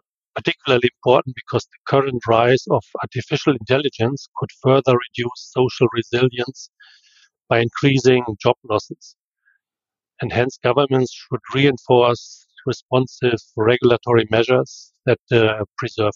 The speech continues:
jobs. A third thing could be that governments should also promote gender and income inequality in order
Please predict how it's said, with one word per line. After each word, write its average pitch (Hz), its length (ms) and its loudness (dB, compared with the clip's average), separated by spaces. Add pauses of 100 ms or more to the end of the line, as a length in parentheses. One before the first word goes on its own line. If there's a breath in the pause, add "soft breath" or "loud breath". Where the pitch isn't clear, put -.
jobs. - 440 -10 (1700 loud breath)
A 127 40 -10
third 147 340 0
thing 143 220 0
could - 200 0
be 131 200 0
that 113 200 0
governments 120 480 0
should - 240 -12
also 120 300 -2 (100)
promote 110 460 -2
gender 131 360 2
and 110 160 0 (100)
income 127 380 -2
inequality 110 880 -4
in 131 120 -6
order 120 240 4